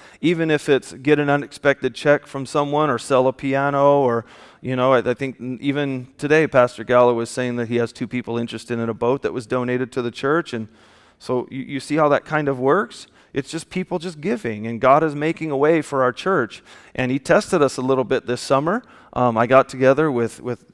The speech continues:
the other staff members that are paid a small stipend, and I said, "That might not continue, um, might not continue for me. That's where we were, and we agreed that we would do this for free if necessary,"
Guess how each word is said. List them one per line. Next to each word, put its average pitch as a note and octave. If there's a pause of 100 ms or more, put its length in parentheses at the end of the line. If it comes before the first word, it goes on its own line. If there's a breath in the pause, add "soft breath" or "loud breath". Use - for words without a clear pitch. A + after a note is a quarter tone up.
(160)
the B2
other B2 (420)
staff B2+
members C3
that B2
are A#2
paid B2
a A#2+
small B2
stipend, C3+
and A#2
I A#2
said, A#2
"That A2+
might B2
not B2
continue, C#3 (340 loud breath)
um, A2
might A#2+
not A#2+
continue B2+
for B2+
me. D3+
That's A#2
where A2+
we A2
were, C#3
and A#2+
we A#2
agreed A#2+
that A#2+
we A2
would G#2+
do A#2
this A#2
for A2+
free C#3
if C3
necessary," E3